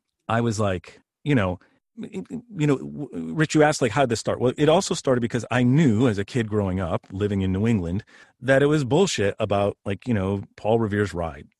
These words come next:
And he wasn't the only guy. There were three. And, oh, by the way, by the end of it, there were hundreds of people running through, um, you know, talking about it. So I wanted to follow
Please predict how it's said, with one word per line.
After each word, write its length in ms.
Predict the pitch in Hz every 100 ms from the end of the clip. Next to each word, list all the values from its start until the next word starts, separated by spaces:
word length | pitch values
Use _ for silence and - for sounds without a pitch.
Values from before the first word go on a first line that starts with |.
| -
And 140 | 113
he 100 | -
wasn't 260 | 160 180 160
the 100 | 131
only 160 | 127
guy. 340 | 104 85 82 110
There 140 | 101
were 80 | 95
three. 580 | - 92 95 78 107 113
And, 260 | 104 101 98
oh, 100 | 107
by 160 | 110 98
the 100 | 90
way, 160 | 87 92
by 160 | 92
the 140 | 90 113
end 100 | 101
of 80 |
it, 80 | 98
there 100 | 95
were 80 | 80
hundreds 480 | - 131 131 101 82
of 120 | 80
people 260 | 90 85 87
running 300 | 85 80 76
through, 420 | - _ - 87
um, 260 | 76 73 - _ -
you 80 |
know, 240 | 95 78 - -
talking 360 | - 98 -
about 160 | 67 -
it. 100 | _ -
So 240 | - 110
I 80 | 101
wanted 260 | 113 143 139
to 60 |
follow 760 | - - 151 165 113 80 90